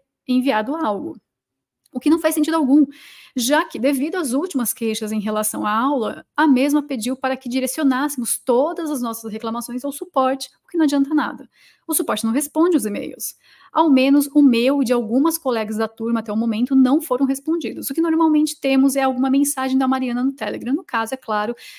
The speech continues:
é, se a gente marcá-la no grupo. Somente dessa forma você consegue ter algum contato com o responsável do clube.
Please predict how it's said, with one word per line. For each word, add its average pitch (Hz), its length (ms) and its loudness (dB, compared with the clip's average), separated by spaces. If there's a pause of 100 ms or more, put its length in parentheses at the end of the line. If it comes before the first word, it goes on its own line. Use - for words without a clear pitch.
(280)
é, 208 500 -4 (160)
se - 160 -10
a 214 40 -2
gente 214 200 -6
marcá-la 240 600 0
no 285 140 2
grupo. 254 420 -2 (260)
Somente 330 380 2
dessa 294 320 0
forma 233 240 -4
você 233 180 -6
consegue 226 300 -6
ter 233 140 -4
algum 226 240 0
contato 277 680 0
com 277 140 2
o 269 40 6
responsável 262 640 -2
do 269 120 -4
clube. - 360 -10